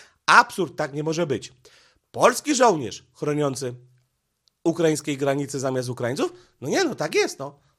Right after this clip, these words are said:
Tak ma być, zdaniem Trumpa. No, moim zdaniem, kurde, nie i będę głośno mówił, nawet jakby mnie mieli zabić za obronę interesu Rzeczpospolitej, będę głośno mówił, że to jest, kurde, absurd. Niech sobie Hołownia i cała banda tych aktywistów wojennych, przez których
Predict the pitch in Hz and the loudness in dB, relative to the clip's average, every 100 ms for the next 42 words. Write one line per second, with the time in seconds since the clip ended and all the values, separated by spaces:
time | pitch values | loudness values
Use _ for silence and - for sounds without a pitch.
0 | _ _ - 170 170 226 143 - _ _ | _ _ -6 -4 4 4 2 -6 _ _
1 | - 123 139 180 175 151 92 - - _ | -10 -4 0 0 0 -2 -2 -14 -20 _
2 | - - - - 165 175 233 302 208 220 | -20 -2 -2 0 0 4 4 2 0 0
3 | 220 202 - 190 147 147 143 - _ _ | 2 -2 -2 -4 -2 -2 -4 -8 _ _
4 | 123 180 226 370 - - - 170 185 196 | 0 4 4 4 -6 -20 -10 0 0 0
5 | 170 123 196 - 196 170 190 190 175 165 | -2 2 4 4 0 0 0 0 0 0
6 | 165 156 165 165 160 151 131 151 165 117 | -2 -4 -2 0 -2 -2 -2 0 0 -2
7 | 101 107 98 - - - _ 147 143 143 | -6 -6 -6 -10 -20 -20 _ 0 4 4
8 | 139 131 127 131 123 139 123 - - 135 | 4 0 0 0 0 -2 -6 -6 -8 0
9 | 156 - 131 - 113 143 370 330 294 190 | 0 0 -8 -4 -4 -2 -2 -2 -2 -2
10 | 123 147 226 196 147 160 170 151 139 143 | 0 2 2 0 -2 -2 -2 -6 -2 -2
11 | - 120 113 113 - - - - _ _ | -2 -10 -6 -8 -8 -14 -14 -20 _ _
12 | - - - 208 208 151 123 - 117 156 | -20 -14 -2 0 0 -2 -4 -4 0 4
13 | 233 196 214 185 143 180 170 131 104 98 | 4 4 0 0 0 0 2 0 -6 0
14 | 160 190 170 160 143 - 143 - 127 127 | 2 2 0 -2 -6 -4 -4 -4 -8 -8
15 | - 147 131 135 101 98 196 - - - | -4 -4 0 0 0 0 -2 -4 -20 -4
16 | - 170 - - 311 311 101 | 0 0 -2 4 8 8 4